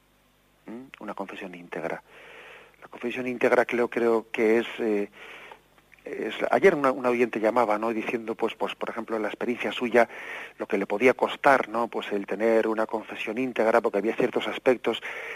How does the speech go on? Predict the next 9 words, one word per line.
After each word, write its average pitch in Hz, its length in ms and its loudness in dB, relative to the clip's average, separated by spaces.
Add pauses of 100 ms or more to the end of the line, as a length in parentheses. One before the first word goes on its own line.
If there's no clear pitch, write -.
(100)
que - 80 4
le 123 100 6
podía 175 300 2
especialmente, 117 840 0
pues, 104 240 -2 (120)
mm, 104 420 -10 (540)
bueno, 165 180 -2
pues 123 120 -6
ruborizar 120 640 2